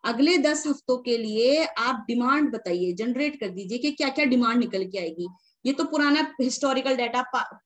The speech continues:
आपका past data दे रखा है और उनकी आपकी frequency दे रखी है।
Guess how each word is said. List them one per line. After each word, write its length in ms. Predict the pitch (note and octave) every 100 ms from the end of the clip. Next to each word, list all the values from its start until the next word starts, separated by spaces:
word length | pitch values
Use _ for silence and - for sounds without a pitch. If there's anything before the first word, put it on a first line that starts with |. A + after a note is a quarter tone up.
| _ -
आपका 220 | A#3 C4+
past 480 | C4+ B3 B3+ C4 A3
data 260 | A3 A#3
दे 140 | G#3+ F#3
रखा 280 | F3 - D3+
है 100 | - _ _ _ _ -
और 160 | C4 C#4
उनकी 340 | C#4+ C#4 D#4
आपकी 360 | D#4 B3+ D#4 G#4+
frequency 540 | B4 D4 - A#3 A#3
दे 120 | G#3 F#3+
रखी 320 | E3+ -
है। 60 | E4